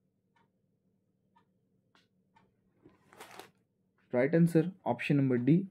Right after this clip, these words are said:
बिम्बिसार। अगला क्वेश्चन है, Who among the following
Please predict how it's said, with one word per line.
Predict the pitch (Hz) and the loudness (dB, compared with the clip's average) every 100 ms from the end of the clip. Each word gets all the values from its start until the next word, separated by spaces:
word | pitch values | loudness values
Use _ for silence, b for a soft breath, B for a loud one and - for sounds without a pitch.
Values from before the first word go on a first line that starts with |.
| _ | _
बिम्बिसार। | 127 147 156 123 117 107 98 _ b b b b b b | -2 0 2 0 -2 -4 -6 _ b b b b b b
अगला | 143 151 | 0 2
क्वेश्चन | 151 139 117 120 | 2 0 0 -2
है, | 120 - _ _ - | -2 -4 _ _ -2
Who | 190 | 0
among | 202 202 | 2 0
the | 196 | 0
following | 202 160 147 160 | 2 2 4 4